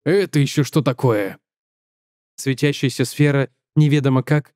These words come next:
выбросила наружу псевдоподию. Маленький язычок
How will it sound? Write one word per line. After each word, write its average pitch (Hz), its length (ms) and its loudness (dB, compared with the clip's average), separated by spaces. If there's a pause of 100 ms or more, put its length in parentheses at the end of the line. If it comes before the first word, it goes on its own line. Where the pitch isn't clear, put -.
(280)
выбросила 143 540 0
наружу 131 440 2
псевдоподию. 120 1000 0 (340)
Маленький 147 440 2
язычок 123 600 0